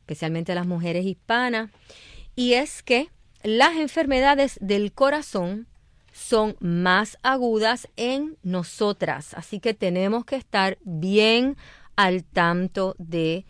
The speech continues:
la, nuestra salud cardíaca. Las mujeres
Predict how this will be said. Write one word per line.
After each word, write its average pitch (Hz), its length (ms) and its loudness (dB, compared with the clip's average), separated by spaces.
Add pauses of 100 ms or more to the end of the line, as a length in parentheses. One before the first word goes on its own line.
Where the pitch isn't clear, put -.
(360)
la, 160 380 0
nuestra 175 300 -2
salud 180 300 0
cardíaca. 160 800 0 (400)
Las 233 300 6
mujeres 269 540 4